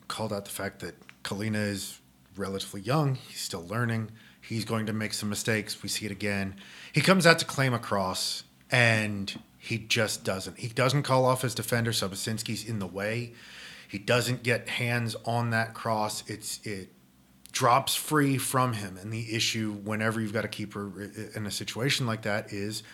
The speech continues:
now there's nobody in between whoever latches onto the ball first and the goal. And this time, you know, it, if it's bouncing around like that, it's gonna favor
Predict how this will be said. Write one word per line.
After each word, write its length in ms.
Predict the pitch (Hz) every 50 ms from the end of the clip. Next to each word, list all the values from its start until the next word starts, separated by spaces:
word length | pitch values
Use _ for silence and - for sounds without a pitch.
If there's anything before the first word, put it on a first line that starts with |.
| - - - - - - -
now 540 | 107 110 135 160 156 120 117 131 139 - - - - -
there's 180 | 156 170 139
nobody 380 | 131 139 143 135 135 139 135 135
in 100 | 135 135
between 760 | 123 110 - - 143 156 147 131 120 113 117 117 113 113 - - - - _ - -
whoever 500 | - - 120 120 117 135 147 143 143 127
latches 400 | 113 117 113 113 117 - 120 101
onto 200 | 110 110 110 110
the 100 | 104 107
ball 240 | 98 101 98 104 104
first 440 | - - - - 110 127 - - -
and 120 | 113 117
the 80 | 120 120
goal. 360 | 135 143 127 - - - - - - - - - - -
And 160 | 98 98 107 104
this 160 | 104 104 -
time, 540 | - 107 107 107 110 113 117 117 113 - - - - -
you 120 | 104 110 104
know, 120 | 95 87
it, 220 | 87 113 120 117 - - - -
if 100 | - -
it's 140 | - - -
bouncing 400 | - - 107 123 127 - 127 123
around 260 | 120 120 113 113 113
like 200 | 110 110 107 110
that, 340 | - 104 101 95 92 - - - - - - - - - - -
it's 180 | - 120 - -
gonna 480 | 127 113 - - 123 117 113 110 110 107
favor 640 | - - 113 107 107 110 95 101 101 98 95 92